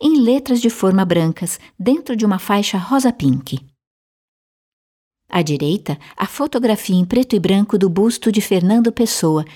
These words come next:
dentro de uma moldura redonda. Abaixo, o nome dele numa faixa branca.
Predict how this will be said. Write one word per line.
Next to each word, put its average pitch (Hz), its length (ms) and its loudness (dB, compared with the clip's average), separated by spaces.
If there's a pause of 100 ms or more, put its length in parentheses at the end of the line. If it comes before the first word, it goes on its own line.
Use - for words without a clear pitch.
(200)
dentro 240 420 0
de 214 80 -4
uma 220 140 2
moldura 165 420 0
redonda. 143 640 0 (1040)
Abaixo, 143 560 -2 (240)
o 226 120 0
nome 262 240 4
dele 254 340 2
numa 247 220 2
faixa 240 340 -4
branca. 175 500 -2